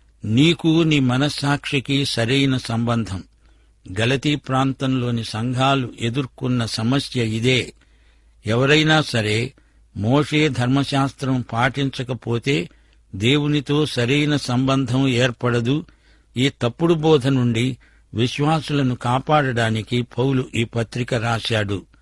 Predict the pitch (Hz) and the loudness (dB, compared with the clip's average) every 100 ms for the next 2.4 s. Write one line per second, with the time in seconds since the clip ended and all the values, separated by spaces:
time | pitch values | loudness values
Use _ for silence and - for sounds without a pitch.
0 | _ _ _ _ _ _ _ 101 117 139 | _ _ _ _ _ _ _ -4 0 0
1 | - 156 160 151 135 139 151 147 147 135 | 2 4 4 2 0 0 2 2 2 2
2 | 139 139 127 | 2 2 0